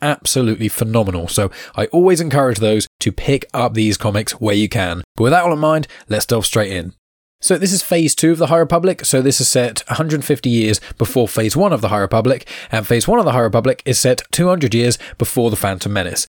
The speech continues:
So this takes place around three hundred and eighty-two years before the Battle of Yavin. Battle of Yavin is A New Hope. Now, although this miniseries makes a little bit of connections here and there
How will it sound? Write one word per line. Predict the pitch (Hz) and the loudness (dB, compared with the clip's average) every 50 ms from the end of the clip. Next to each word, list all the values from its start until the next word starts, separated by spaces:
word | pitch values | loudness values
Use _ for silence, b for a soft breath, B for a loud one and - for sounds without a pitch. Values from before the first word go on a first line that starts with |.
| _ | _
So | - - 135 | -2 2 4
this | 160 190 - | 4 4 2
takes | - 185 165 135 - | 2 0 -2 -2 -2
place | - 143 135 131 - | 0 2 2 2 2
around | - 123 117 117 117 117 113 107 - | 0 0 0 0 0 0 -2 -4 -6
three | - - - - 147 160 170 170 | -8 -8 -4 0 2 2 2 2
hundred | 131 - - 139 131 113 120 113 | 0 0 -2 -2 0 0 -2 -2
and | 110 117 - | -2 -6 -4
eighty-two | - 139 139 131 - 139 123 - - 131 127 | 0 0 0 2 0 0 0 2 2 4 4
years | 120 110 107 107 107 95 B B B | 4 4 4 2 0 -2 B B B
before | - 147 - - 120 110 | -4 -2 0 2 0 0
the | 101 | 0
Battle | 92 98 87 107 | -2 -4 -4 -2
of | 110 | 0
Yavin. | 131 135 135 127 135 131 127 - _ _ _ | 2 2 2 2 2 0 -2 -6 _ _ _
Battle | 143 127 113 | -2 -2 0
of | 107 | 0
Yavin | 107 110 107 101 104 - | 0 0 0 0 -2 -4
is | - 110 104 95 | -6 -6 -6 -4
A | |
New | 92 95 92 85 | -4 -4 -4 -4
Hope. | - 87 85 82 - - _ _ _ _ _ _ _ _ _ _ | -4 -4 -6 -6 -10 -18 _ _ _ _ _ _ _ _ _ _
Now, | 147 151 | 0 2
although | 147 147 147 156 160 151 139 | 2 4 4 4 2 2 0
this | 139 139 131 - | 0 0 0 0
miniseries | 139 143 139 139 123 - 135 127 123 123 120 113 | -2 -2 0 0 0 2 2 4 4 2 2 2
makes | 123 135 139 - 180 | 0 -2 -2 0 -2
a | 202 | 0
little | 226 254 247 202 175 156 | 2 2 2 2 2 2
bit | 123 127 | 2 0
of | 113 - | -2 -2
connections | - 117 117 90 - - 110 101 - | -4 -4 -4 -4 -4 -6 -6 -6 -4
here | - 117 110 107 104 | -4 -2 -2 -2 -2
and | 101 104 | -2 -2
there | 113 113 113 110 | -2 -2 -2 -2